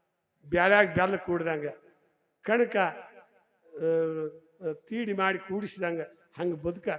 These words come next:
ಗಂಡ ಹೆಂಡತಿ ಬಳೆ-, ಬಡ್ದಾಡ್ಲಿ. ಬಾಳೆದಾಗ ಜಗಳ ಇಲ್ಲದ ಮನಿ ಯಾವ ಇಲ್ಲ.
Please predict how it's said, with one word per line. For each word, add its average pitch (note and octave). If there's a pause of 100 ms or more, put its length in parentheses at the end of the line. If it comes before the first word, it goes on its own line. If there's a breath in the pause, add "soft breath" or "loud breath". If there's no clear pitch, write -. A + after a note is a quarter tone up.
(280)
ಗಂಡ E3
ಹೆಂಡತಿ D#3+ (400)
ಬಳೆ-, F3+
ಬಡ್ದಾಡ್ಲಿ. A3 (460)
ಬಾಳೆದಾಗ G#3
ಜಗಳ F#3+
ಇಲ್ಲದ G#3
ಮನಿ G3+
ಯಾವ G3+
ಇಲ್ಲ. F#3+